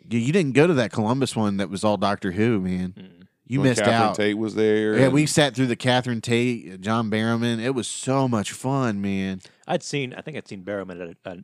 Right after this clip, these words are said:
Speaker 2: a, a different convention, though. So I've <laughs>
Speaker 1: Yeah, he's good. I, I definitely wanna meet him. I haven't had the chance to meet him, but, uh, I, I'll get it done one of these days.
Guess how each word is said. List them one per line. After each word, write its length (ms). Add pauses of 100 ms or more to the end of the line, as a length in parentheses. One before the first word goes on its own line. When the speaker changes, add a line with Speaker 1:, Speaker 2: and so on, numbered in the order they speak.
(140)
Speaker 2:
a, 40
a 40
different 340
convention, 460
though. 120 (340)
So 260 (160)
I've 220 (120)
<laughs> 160 (640)
Speaker 1:
Yeah, 240 (240)
he's 200
good. 340 (340)
I, 220
I 80
definitely 440
wanna 200
meet 240
him. 140
I 80
haven't 160
had 140
the 80
chance 300
to 80
meet 220
him, 160 (580)
but, 240
uh, 340 (260)
I, 140
I'll 180
get 160
it 100
done 240
one 140
of 80
these 160
days. 420